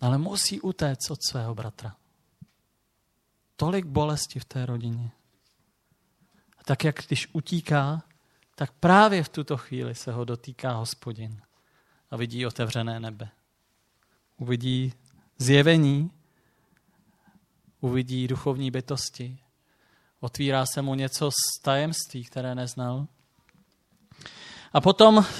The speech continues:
hlas Hospodinův: "Já jsem Hospodin, Bůh tvého otce Abrahama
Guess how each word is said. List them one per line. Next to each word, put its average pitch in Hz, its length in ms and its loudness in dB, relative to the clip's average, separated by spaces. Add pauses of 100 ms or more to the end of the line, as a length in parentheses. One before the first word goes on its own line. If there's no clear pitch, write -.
(560)
hlas 170 340 8
Hospodinův: 156 680 4
"Já 165 180 10
jsem 185 200 6
Hospodin, 175 760 6
Bůh 170 280 -2
tvého 175 360 4
otce - 300 0
Abrahama 156 720 4